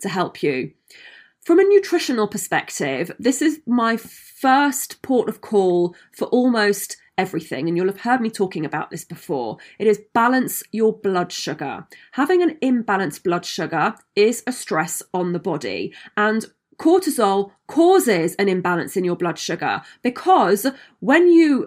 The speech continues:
are in this fight or flight mode and the body has released its glucose stores in order for you to have the energy to fight or flight, but you're not actually fighting or flighting, you're just sitting at your computer,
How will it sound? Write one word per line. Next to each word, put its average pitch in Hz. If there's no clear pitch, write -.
are 196
in 240
this 208
fight 214
or 196
flight 247
mode 175
and 196
the 180
body 202
has 190
released 196
its -
glucose 214
stores 185
in 202
order 196
for 190
you 196
to 190
have 202
the -
energy 190
to 185
fight 180
or 165
flight, 202
but 208
you're 214
not 220
actually 190
fighting 196
or 185
flighting, 180
you're 190
just 180
sitting 170
at -
your 196
computer, 226